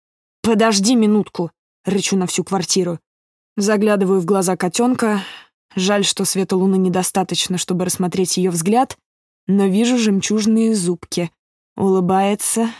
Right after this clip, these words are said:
не испугалась. «Ему надо открыть», — невесело произношу, растирая переносицу.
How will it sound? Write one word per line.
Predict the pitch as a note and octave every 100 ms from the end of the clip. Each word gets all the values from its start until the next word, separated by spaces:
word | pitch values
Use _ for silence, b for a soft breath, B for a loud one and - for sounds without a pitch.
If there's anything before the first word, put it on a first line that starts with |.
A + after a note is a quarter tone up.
| _
не | F#3+ F#3 F#3+
испугалась. | F#3+ - G3 F3+ F3 F3+ - - - _ _ _ _ _
«Ему | - G3+ G3
надо | G3 F#3+ F#3
открыть», — | F3 - F#3 F3+ - - _ _ _
невесело | - F#3 F3+ E3+ F3+
произношу, | E3 F#3+ F3+ F3+ F3 G3+
растирая | F#3+ F3 - F#3 F3+
переносицу. | F#3+ F#3 F3+ E3+ - E3 - E3+